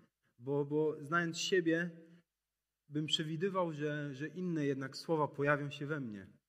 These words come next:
w takiej sytuacji. I jeszcze wczoraj myślę, że, że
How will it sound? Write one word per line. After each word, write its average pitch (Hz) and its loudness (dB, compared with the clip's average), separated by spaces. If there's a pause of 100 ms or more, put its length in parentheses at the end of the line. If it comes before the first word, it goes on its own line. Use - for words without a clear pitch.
(380)
w - -20
takiej 120 -10
sytuacji. 120 -8 (2500)
I 110 -12
jeszcze 110 -6
wczoraj 135 -2
myślę, 117 -6
że, 113 -8
że 117 -8